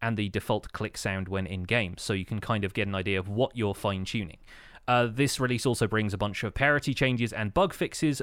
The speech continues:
The list in full is linked at the, um, feedback dot minecraft dot net changelog,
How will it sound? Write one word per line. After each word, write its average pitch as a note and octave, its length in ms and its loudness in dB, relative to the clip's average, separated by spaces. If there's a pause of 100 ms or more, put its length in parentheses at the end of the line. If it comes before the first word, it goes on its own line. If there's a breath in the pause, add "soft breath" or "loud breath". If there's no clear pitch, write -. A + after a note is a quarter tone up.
The A#2+ 420 -2
list A#2+ 300 0
in G#2+ 100 0
full A2+ 380 0 (340 loud breath)
is A2 140 -4
linked A2+ 320 -2
at G#2+ 200 -6
the, G2+ 320 -2
um, F#2+ 440 2 (640)
feedback A#2+ 400 2
dot A#2+ 140 0
minecraft A#2 360 2
dot - 160 -2
net G#2+ 180 -2
changelog, G2 520 -4